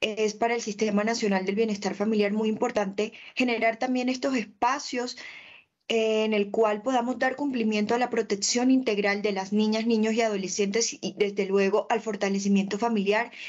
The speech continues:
en los ámbitos nacional, departamental, distrital y municipal. Nos encantaría que nos pudieran acompañar, de hecho, en todos los espacios digitales que nosotros vamos a seguir trabajando desde la dirección del sistema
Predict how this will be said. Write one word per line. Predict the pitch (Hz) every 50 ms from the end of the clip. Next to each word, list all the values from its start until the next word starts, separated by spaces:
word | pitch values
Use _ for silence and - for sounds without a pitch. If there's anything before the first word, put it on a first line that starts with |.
| - -
en | - 220 226
los | 208 208 - -
ámbitos | 202 196 196 196 202 202 226 220
nacional, | 226 220 214 208 - - 208 196 196 196 190 190 202
departamental, | 196 226 226 - 240 220 214 - 202 190 185 180 175 175 185 185 190 190
distrital | 226 220 220 - 208 175 165 - 190 180 180 190
y | 202
municipal. | 220 226 226 214 208 - - 175 - - 202 190 190 214 233 - - - - - - -
Nos | - 233 220 226
encantaría | 214 202 196 208 202 196 196 190 185 190 196 190 190
que | 202 233
nos | 226 226 214 -
pudieran | - - - 208 202 190 180 185 190 208
acompañar, | 214 214 220 208 196 190 185 180 180 185 175 175 180 185 180 -
de | 226 202 196 208 196 190 190 202
hecho, | 202 202 - 214 214 214 214 - - - - -
en | 214 202 202
todos | 202 196 196 196 196
los | 208 214 208 - -
espacios | - 190 175 - - - 208 190 196 190 - 214 202
digitales | 196 226 202 202 202 208 202 196 185 185 190 202 202 202
que | 208 233 214
nosotros | 202 196 196 - 180 175 196 202 208 196 190
vamos | 220 196 196 196 196 196 202 202 202 - - - - - - - - -
a | 233 220 226 220
seguir | 220 - 208 190 185 196 208 214 202 208
trabajando | 202 247 247 226 208 196 196 196 190 190 190 196 208
desde | 214 220 226 220 208 202 214 208 202 202 196
la | 196 196 196
dirección | 196 196 196 185 190 - - 202 196
del | 202 196
sistema | 196 - 208 190 - - 214 202 190 190 196 202 214 208